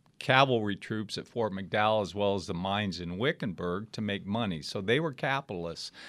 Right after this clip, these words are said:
And Phoenix became an agricultural powerhouse. Now, one of the things a lot of people don't realize,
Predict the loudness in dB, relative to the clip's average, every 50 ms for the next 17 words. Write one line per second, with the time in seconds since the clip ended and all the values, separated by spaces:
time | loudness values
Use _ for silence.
0 | -16 -18 -16 -6 2 4 4 4 4 4 4 4 6 6 4 2 -2 -4 -4 -4
1 | -4 -2 0 2 2 2 2 2 2 2 2 2 2 2 0 -2 -4 -4 -2 -2
2 | 0 0 0 -2 -4 -6 -4 -4 -4 -4 -6 -8 -4 -2 0 0 0 0 -2 -4
3 | -6 -8 -8 -8 -8 -8 -4 -2 0 0 2 2 2 2 2 4 4 2 2 2
4 | 0 2 2 2 0 0 2 4 4 6 6 4 2 0 -2 -4 -2 0 0 0
5 | 0 0 0 0 0 2 2 2 4 4 4 2 2 0 -2 -4 -6 -8